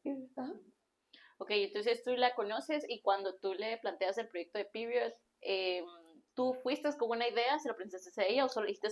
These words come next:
Speaker 2: que querías replicar lo que ella estaba haciendo de dar productos?
Speaker 1: Sí, de hecho, solo fue como un impulso, ¿verdad? Así de, en Facebook, "Hola, ¿cómo estás? ¿Te recuerdas de mí?".
Speaker 2: Ujú.
Speaker 1: Y, pues, le dije, "Mira, me encanta lo que haces, en Guatemala nadie lo hace y yo, pues, quisiera hacerlo".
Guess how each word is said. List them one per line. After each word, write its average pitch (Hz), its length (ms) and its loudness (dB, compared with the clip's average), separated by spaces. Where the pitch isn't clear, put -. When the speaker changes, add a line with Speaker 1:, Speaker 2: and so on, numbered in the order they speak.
Speaker 2:
que 175 160 -2
querías 180 240 4
replicar 175 380 -2
lo 175 100 -6
que - 80 -6
ella 156 100 -2
estaba 170 220 -6
haciendo 170 360 -8
de 165 200 -4
dar 170 320 2
productos? 170 680 -4
Speaker 1:
Sí, 254 300 6
de 226 180 12
hecho, 330 420 8
solo 240 380 12
fue 240 120 12
como 254 220 12
un 214 100 10
impulso, 254 540 8
¿verdad? 190 280 12
Así 220 160 2
de, 226 360 8
en 233 180 4
Facebook, 240 380 8
"Hola, 285 340 0
¿cómo 254 160 -2
estás? 269 520 -8
¿Te 269 80 8
recuerdas 269 480 12
de 302 100 10
mí?". 285 160 10
Speaker 2:
Ujú. 320 140 0
Speaker 1:
Y, 240 500 8
pues, 233 140 10
le 240 100 12
dije, 339 240 10
"Mira, 254 280 8
me 330 100 8
encanta 285 320 6
lo 311 140 6
que - 80 -2
haces, 359 460 8
en 254 100 4
Guatemala 214 460 4
nadie 233 240 6
lo 254 120 6
hace 330 260 6
y 208 140 2
yo, 180 100 2
pues, - 280 -12
quisiera 214 320 -4
hacerlo". 440 300 4